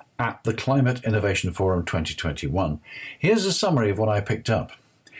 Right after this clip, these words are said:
Carney and Quinn commented on the G seven communiqué, which identified twenty twenty-one as a turning point in the campaign against the climate crisis.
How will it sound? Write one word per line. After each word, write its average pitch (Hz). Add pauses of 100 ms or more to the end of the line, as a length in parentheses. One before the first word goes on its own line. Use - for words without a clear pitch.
(260)
Carney 196
and 151
Quinn 156
commented 147
on 107
the 101
G 123
seven 101
communiqué, 92
which 117
identified 135
twenty 135
twenty-one 123
as 101
a 101
turning 123
point 113
in 101
the 101
campaign 131
against 120
the 113
climate 107
crisis. -